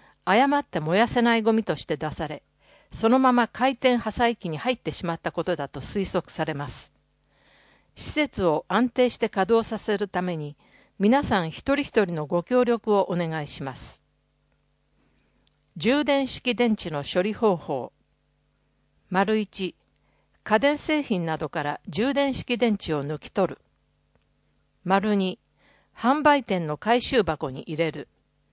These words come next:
燃やせないゴミ、有害ゴミの日に出さない。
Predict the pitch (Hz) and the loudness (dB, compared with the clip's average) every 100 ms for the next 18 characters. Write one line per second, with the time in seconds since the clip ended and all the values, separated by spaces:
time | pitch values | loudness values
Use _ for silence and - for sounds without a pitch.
0 | _ _ _ _ _ _ 165 190 254 - | _ _ _ _ _ _ 0 2 2 2
1 | 254 233 226 202 196 185 - _ 202 254 | 2 4 2 2 2 0 -6 _ 0 2
2 | 262 277 247 185 170 160 - 175 131 143 | 4 4 4 2 0 -2 -2 -4 -2 -4
3 | - 202 185 | -2 -2 -2